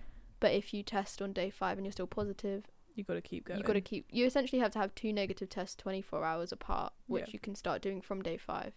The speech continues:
Speaker 2: Yeah.
Speaker 1: And that was the case for me.
Speaker 2: Yeah.
Speaker 1: And so then on day six I was free.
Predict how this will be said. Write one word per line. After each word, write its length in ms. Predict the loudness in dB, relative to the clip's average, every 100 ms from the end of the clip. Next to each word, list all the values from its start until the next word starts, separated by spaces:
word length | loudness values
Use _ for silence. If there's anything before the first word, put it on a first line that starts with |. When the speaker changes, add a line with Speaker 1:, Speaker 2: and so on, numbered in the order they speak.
| -8
Speaker 2:
Yeah. 140 | -8 -8 -18 -18 -2
Speaker 1:
And 120 | 2 2
that 100 | 2
was 100 | 0
the 80 | 0
case 220 | -2 -2
for 80 | -6
me. 280 | -8 -8 -6
Speaker 2:
Yeah. 220 | -4 -6 -8 -18 -20 -20 -20 -8
Speaker 1:
And 120 | -6
so 100 | -2
then 180 | 0 0
on 140 | -2 -2
day 140 | -2
six 260 | -2 -6 -4
I 80 | -4
was 140 | -6
free. 340 | -4 -4 -4